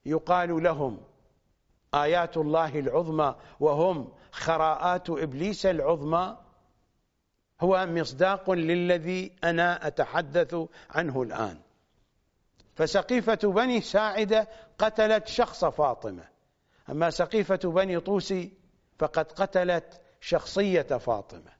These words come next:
سقيفة بني ساعدة أحرقت منزل فاطمة، أما سقيفة بني طوسي لعنة الله عليها أحرقت منزلة فاطمة.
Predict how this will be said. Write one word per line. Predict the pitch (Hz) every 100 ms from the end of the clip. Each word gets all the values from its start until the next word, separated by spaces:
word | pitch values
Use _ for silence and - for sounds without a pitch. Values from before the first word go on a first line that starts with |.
| _ _ _ _ _ _ _ -
سقيفة | - - 247 233
بني | 226 214 214 220 196
ساعدة | - 220 226 214 196 214 214 - - _ _ _ _ _ _ _ _ 214
أحرقت | 202 - 202 196 208 196 - - - _ -
منزل | 156 208 233 160 170 156
فاطمة، | 127 139 120 - 101 87 _ _ _ -
أما | 147 170
سقيفة | 160 170 226 208 202 190
بني | 190 208 220 196
طوسي | 185 202 160 135 113 - _ -
لعنة | 147 160 165 160
الله | 208 202 208 185 180
عليها | 180 190 190 175 196 185 - - -
أحرقت | 190 - 196 180 185 180 175 - - _ -
منزلة | 156 165 147 196 190
فاطمة. | 165 131 - 120 - 95 90